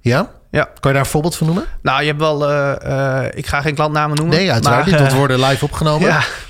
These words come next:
Speaker 2: Maar, eh, <clears throat> ja, zeker ook de, de klanten, hè, die er wel, eh, met zoiets te maken hebben gehad, daar is het opeens, eh, heel belangrijk. En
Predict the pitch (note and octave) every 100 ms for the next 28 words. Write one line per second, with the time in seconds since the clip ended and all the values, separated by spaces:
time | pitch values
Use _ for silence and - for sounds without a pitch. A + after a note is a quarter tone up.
0 | - - - - E3 D3+ D#3 D3+ D3+ D3
1 | D3+ - G3+ G#3 C3 - - D3 C#3+ D3
2 | E3+ E3 D#3 E3+ D3+ C#3+ D3 - D#3 D3+
3 | D#3 D3 D3+ C#3+ D#3 D3 C#3+ D3 E3 D#3+
4 | C#3+ - - - D3 C#3+ D3 C3+ - C#3
5 | D#3 D#3 C3+ B2+ - A#2 - - - -
6 | - B2+ A#2+ C3+ C3+ C3+ C3+ C#3+ C#3+ C#3+
7 | C#3+ D3+ D3+ D3+ E3+ F3 D3 B2+ -